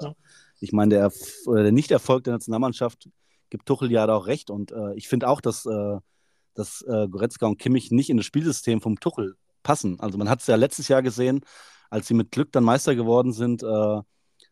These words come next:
Speaker 1: dass Kimmich einfach nicht der Typ ist, der sich, oder auch Goretzka nicht der Typ ist, die hinten absichern. Weil so
Speaker 2: Ja.
Speaker 1: ein, also die Bayern, als sie erfolgreich waren, haben ja, wir reden ja immer davon, wir sagen's ja bei Nationalmannschaften auch immer,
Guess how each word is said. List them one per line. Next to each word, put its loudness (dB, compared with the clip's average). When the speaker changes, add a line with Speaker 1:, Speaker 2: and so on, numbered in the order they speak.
Speaker 1:
dass -10
Kimmich 0
einfach 0
nicht -4
der 0
Typ -8
ist, -2
der 2
sich, -12
oder 0
auch 0
Goretzka -2
nicht 0
der -6
Typ -6
ist, -2
die 2
hinten 4
absichern. 0
Weil -8
so 0
Speaker 2:
Ja. 6
Speaker 1:
ein, 0
also 0
die 0
Bayern, 4
als 0
sie 0
erfolgreich 0
waren, -2
haben 0
ja, -2
wir -2
reden 4
ja 4
immer 0
davon, -2
wir -2
sagen's -2
ja -6
bei -4
Nationalmannschaften -2
auch -4
immer, -2